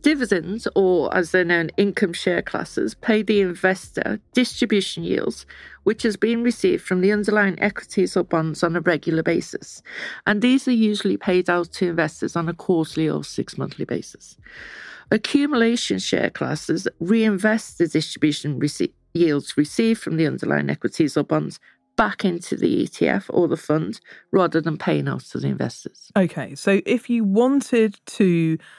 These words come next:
Speaker 2: be taking an income from your investments, maybe in retirement,
Speaker 1: Use the income.
Speaker 2: you would use the income, so you'd get money paid out to you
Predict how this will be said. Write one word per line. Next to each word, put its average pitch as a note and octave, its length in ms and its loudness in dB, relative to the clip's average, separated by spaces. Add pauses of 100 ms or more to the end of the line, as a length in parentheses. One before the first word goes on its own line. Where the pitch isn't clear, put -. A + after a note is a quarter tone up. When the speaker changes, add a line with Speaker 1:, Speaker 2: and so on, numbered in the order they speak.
(260)
Speaker 2:
be E3+ 120 -2
taking D#3+ 440 -2
an C3+ 200 -8
income A#3+ 680 4 (200)
from F3+ 200 6
your E3+ 300 2 (220)
investments, F3+ 640 -2
maybe E3 340 0 (240)
in E3 160 0
retirement, A3+ 640 2 (260)
Speaker 1:
Use F3+ 240 2
the C3+ 200 2
income. - 340 -4 (100)
Speaker 2:
you G3 140 8
would E3+ 160 2
use D#3 160 -4
the E3+ 140 0
income, F3+ 420 4
so E3+ 160 -6
you'd D3 220 -4
get - 180 -2
money D#3 280 0
paid C#3 280 -8
out G3 260 -2
to F3+ 120 -2
you E3 240 0